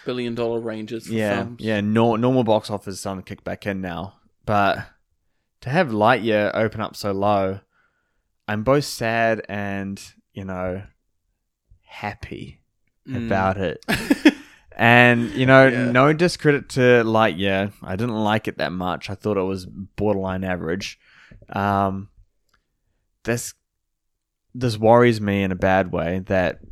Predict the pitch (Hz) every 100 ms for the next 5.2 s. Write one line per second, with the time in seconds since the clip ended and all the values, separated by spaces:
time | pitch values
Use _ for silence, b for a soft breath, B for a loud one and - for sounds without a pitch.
0 | - - _ _ _ _ - - - 104
1 | 104 98 - _ _ _ - 98 95 95
2 | 92 98 107 95 - _ 71 101 98 98
3 | 95 - _ _ _ _ _ _ _ _
4 | _ _ _ _ 127 113 117 107 107 101
5 | 110 -